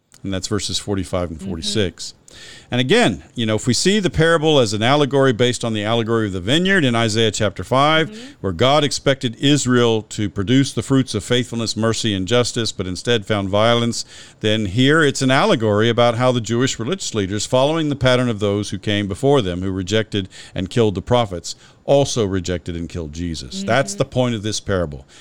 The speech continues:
Speaker 1: This is a parable to confront the Jewish religious leaders for rejecting and killing
Speaker 2: Yes.
Speaker 1: Jesus.
Speaker 2: Mm-hmm.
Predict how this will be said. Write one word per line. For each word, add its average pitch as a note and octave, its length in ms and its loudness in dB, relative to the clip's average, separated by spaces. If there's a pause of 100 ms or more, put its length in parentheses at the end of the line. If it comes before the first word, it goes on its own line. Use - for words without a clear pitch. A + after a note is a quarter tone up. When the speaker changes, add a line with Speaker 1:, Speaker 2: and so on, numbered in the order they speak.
(120)
Speaker 1:
This G2+ 140 -6
is A#2 140 -4
a D#3 40 -2
parable C3 520 2
to B2 100 -8
confront B2 500 -2
the A#2+ 80 -6
Jewish G#2+ 360 -4
religious G2 380 -8
leaders E2 300 -12
for - 180 -10
rejecting F#2+ 580 -4
and F#2 120 -6
killing F#2+ 420 -4
Speaker 2:
Yes. D#2+ 60 -10
Speaker 1:
Jesus. D#2+ 460 -8 (640)
Speaker 2:
Mm-hmm. G3 380 -12